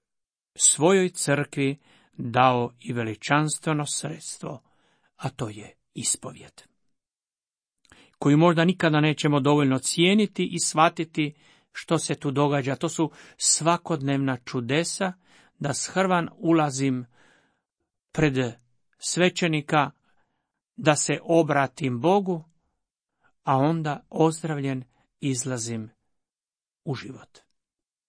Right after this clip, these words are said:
Da, to nam je Isus priskrbio kopljem srce probodeno. Kada se malo vratimo tome, prizor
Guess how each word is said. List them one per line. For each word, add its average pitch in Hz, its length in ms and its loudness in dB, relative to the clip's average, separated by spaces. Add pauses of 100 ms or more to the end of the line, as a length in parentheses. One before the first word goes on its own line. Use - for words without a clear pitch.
(920)
Da, 147 360 -2 (260)
to 143 100 -2
nam 139 180 0
je 123 120 -2
Isus 165 500 -6
priskrbio 127 960 -6 (2250)
kopljem 143 640 2 (320)
srce - 560 -2
probodeno. 104 560 -6 (1800)
Kada 156 260 2
se - 140 2
malo 240 220 6
vratimo 190 520 6
tome, 208 420 4
prizor 151 680 4